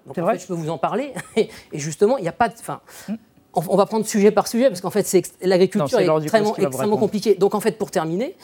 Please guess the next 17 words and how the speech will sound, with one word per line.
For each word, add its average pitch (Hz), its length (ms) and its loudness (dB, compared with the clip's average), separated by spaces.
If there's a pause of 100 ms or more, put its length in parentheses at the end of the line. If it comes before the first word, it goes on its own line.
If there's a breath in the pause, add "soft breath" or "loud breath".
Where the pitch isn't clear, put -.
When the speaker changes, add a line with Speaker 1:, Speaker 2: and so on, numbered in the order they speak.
(240 loud breath)
Speaker 1:
on 175 140 -2
a 180 60 2
remplacé 190 580 0
cette - 260 -6
interdiction 160 460 -4
de 151 60 -4
molécules 160 340 -6
par - 360 -2
des 156 160 -10
traitements 185 400 0
en 151 40 -4
végétation 165 600 -2 (320 soft breath)
qui 220 140 -2
sont 226 180 0
bien 180 340 0
plus 226 420 -4
nocifs 208 540 2